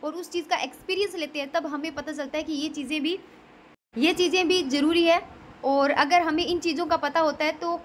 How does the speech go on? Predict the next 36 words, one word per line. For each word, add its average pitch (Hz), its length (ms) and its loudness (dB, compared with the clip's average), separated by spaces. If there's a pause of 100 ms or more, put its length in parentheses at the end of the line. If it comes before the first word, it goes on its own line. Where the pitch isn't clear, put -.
(400)
हमारा 285 420 4
selections 320 500 -6
जो 311 100 -2
है 302 100 2
वो 285 180 -6
better 262 300 2
तरीके 311 340 -6
से 320 180 -4 (440)
और 320 120 6
कम 359 260 4
time 302 260 2
में 330 200 -6 (600)
हो 285 140 -2
जाए। 214 300 0 (280)
तो 254 160 2
उसी 269 240 0
के 359 100 -2
regarding 339 360 2
अपने 330 260 -6
discuss 294 320 -8
कर 311 140 0
रहे 302 100 2
हैं - 400 -6
और 254 180 -2
आपको 349 540 0
शायद 320 380 2
वो 349 200 -4 (240)
topics 302 340 -6
भी 339 200 -2
जो 330 200 -4
मैं 302 200 -2
आपके 311 260 -2
साथ 311 260 -4
में 320 80 -8
share 320 240 -6
करूँगी, 302 340 -8